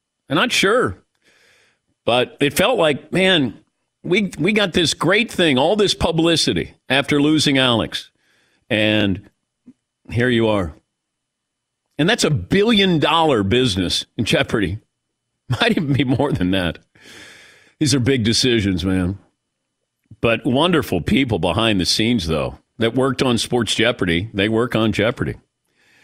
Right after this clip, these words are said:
Final hour coming up. We'll talk some college football.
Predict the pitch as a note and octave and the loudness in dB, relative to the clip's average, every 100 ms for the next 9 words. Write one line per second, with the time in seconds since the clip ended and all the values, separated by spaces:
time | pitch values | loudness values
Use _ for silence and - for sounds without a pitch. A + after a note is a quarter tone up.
0 | _ _ _ _ _ _ _ _ _ - | _ _ _ _ _ _ _ _ _ -2
1 | G3 A#3+ A3+ A#3 G#3 D#3 E3 F3+ F3+ F#3 | 0 2 2 2 2 0 0 2 2 0
2 | - - - - - - A2+ - E3+ - | -2 -12 -18 -14 -10 -2 -2 0 0 0
3 | D#3+ D3 D#3+ F3 D3+ F3 F3+ - A2+ A2+ | 0 2 2 0 0 -2 -2 0 0 0
4 | C#3+ | -2